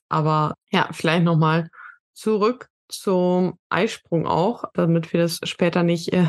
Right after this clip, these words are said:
vergessen. Zur Bestimmung des Eisprung. Wie bestimmt man einen Eisprung, gerade wenn man sagt, „Okay, ich hab meine Periode, also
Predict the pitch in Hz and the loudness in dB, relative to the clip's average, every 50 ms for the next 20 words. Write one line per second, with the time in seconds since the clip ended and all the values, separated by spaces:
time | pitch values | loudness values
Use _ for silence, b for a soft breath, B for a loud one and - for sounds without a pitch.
0 | 165 - 165 - - - - 180 175 165 170 170 170 - - 247 269 269 262 B | 0 -2 -8 -8 -6 -4 -2 -2 0 0 0 0 0 0 0 -2 -2 -2 -4 B
1 | B B 220 208 B _ _ _ _ _ _ _ _ - 175 165 - - 202 208 | B B -12 -12 B _ _ _ _ _ _ _ _ -8 -6 -6 -2 0 0 0
2 | 196 180 196 196 - 226 208 202 196 175 170 165 - - - 165 165 160 160 - | 2 0 -2 0 0 0 2 2 2 0 -2 -2 -2 0 2 2 0 0 -4 -8
3 | - - 160 - - - 156 156 160 156 156 170 175 175 165 175 175 165 165 - | -6 -6 -6 -6 -2 -2 0 0 2 2 2 2 2 0 0 0 -2 -2 -2 -2
4 | - - - 175 165 160 165 160 160 - _ _ _ - 165 - 165 160 - - | -2 -2 0 0 2 2 2 0 -2 -4 _ _ _ -4 -2 0 0 0 0 0
5 | 165 156 165 170 160 165 165 165 160 160 160 156 156 160 165 165 - - _ _ | 0 0 2 0 0 2 2 2 2 2 2 2 0 0 -2 -4 -6 -14 _ _
6 | _ _ _ _ _ - - 165 - 170 165 156 - 165 - - 165 170 180 170 | _ _ _ _ _ -14 -10 -4 0 0 0 0 0 -2 -2 0 0 0 0 -2
7 | - 196 185 185 190 185 190 196 208 220 240 240 - - 160 160 - 156 156 160 | -2 -2 0 0 0 0 2 2 2 2 2 0 0 -2 -2 -2 0 0 0 0
8 | 156 | -2